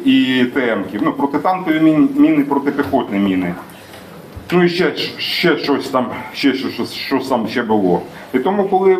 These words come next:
е, зранку в мене не було жодного протитанкового озброєння, Служба безпеки України не має в себе, е, на балансі протитанкових засобів. Е, можливо, дві труби там десь в підрозділі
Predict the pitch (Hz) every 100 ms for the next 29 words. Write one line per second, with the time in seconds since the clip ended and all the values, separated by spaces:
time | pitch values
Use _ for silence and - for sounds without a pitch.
0 | 139 143 147 143 165 175 - 135 175 160
1 | 165 160 165 139 147 135 127 135 127 135
2 | 139 127 135 135 - 180 156 131 - 127
3 | 123 123 143 127 123 - 143 131 117 147
4 | 170 165 156 135 113 107 - 127 110 113
5 | - - - 101 110 113 127 139 135 -
6 | - 127 135 135 135 110 110 107 147 156
7 | 156 131 123 120 - - - 92 104 107
8 | 120 139 165 139 123 151 151 139 139 139
9 | 131 110 120 - 123 139 123 127